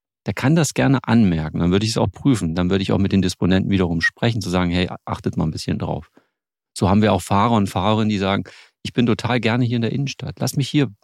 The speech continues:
ne, wenn's irgendwie geht, ich will nicht nach außerhalb fahren. Wenn wir das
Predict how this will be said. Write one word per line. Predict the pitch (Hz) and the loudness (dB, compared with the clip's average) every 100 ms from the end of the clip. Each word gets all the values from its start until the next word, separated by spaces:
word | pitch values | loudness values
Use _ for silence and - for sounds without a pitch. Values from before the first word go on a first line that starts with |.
| _ | _
ne, | 120 | 0
wenn's | 117 113 | 2 2
irgendwie | 175 160 | 2 2
geht, | 127 143 123 | 2 2 0
ich | - | -2
will | 151 | 0
nicht | 143 - | 0 0
nach | 87 | 0
außerhalb | 90 82 80 - | 0 -2 -4 -4
fahren. | - 82 82 _ _ _ _ _ _ _ _ _ _ | -6 -6 -8 _ _ _ _ _ _ _ _ _ _
Wenn | - 107 | 0 4
wir | 127 | 4
das | 107 98 - | 4 2 -2